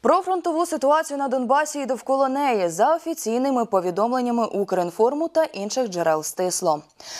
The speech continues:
За минулі вихідні бандитські формування вкотре неодноразово порушували режим перемир'я. Бойовики штурмували Донецький аеропорт градами, танками та отруйним газом.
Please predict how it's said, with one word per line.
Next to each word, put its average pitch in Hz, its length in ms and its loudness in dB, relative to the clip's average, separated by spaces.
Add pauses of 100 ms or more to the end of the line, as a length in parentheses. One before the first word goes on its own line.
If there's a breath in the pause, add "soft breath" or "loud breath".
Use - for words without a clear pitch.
(160 loud breath)
За 254 160 4
минулі 403 360 2
вихідні 349 500 0
бандитські 208 460 0
формування 262 600 0
вкотре 254 580 0
неодноразово 285 920 2
порушували 214 640 0
режим 170 340 -2
перемир'я. 185 640 0 (680 loud breath)
Бойовики 349 560 2
штурмували 240 680 0
Донецький 208 560 -2
аеропорт 220 600 2
градами, 196 760 0
танками 185 680 0
та 208 140 4
отруйним 196 640 -2
газом. 170 520 0